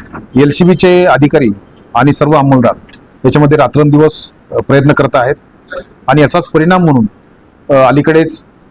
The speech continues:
ज्या मंदिरासंदर्भातील चोऱ्या ह्या होत होत्या, या सर्व चोऱ्या बाबतीमध्ये, अ, एक समाजामध्ये प्रचंड रोष होता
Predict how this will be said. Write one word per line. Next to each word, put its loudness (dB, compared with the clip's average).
ज्या 0
मंदिरासंदर्भातील 2
चोऱ्या 2
ह्या 2
होत 0
होत्या, 0
या 2
सर्व 0
चोऱ्या 2
बाबतीमध्ये, 2
अ, 0
एक 2
समाजामध्ये 0
प्रचंड 0
रोष 0
होता 0